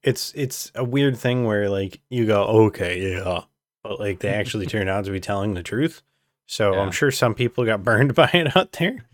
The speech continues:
Speaker 2: <laughs>
Speaker 1: But I actually, I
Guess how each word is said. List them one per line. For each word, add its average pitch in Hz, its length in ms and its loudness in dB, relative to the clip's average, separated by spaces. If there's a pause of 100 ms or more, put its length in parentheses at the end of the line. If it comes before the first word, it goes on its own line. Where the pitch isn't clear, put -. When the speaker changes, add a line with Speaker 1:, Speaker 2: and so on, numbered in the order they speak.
(240)
Speaker 2:
<laughs> 127 340 -16
Speaker 1:
But 113 360 4 (480)
I 113 100 4
actually, 131 460 2
I 104 140 0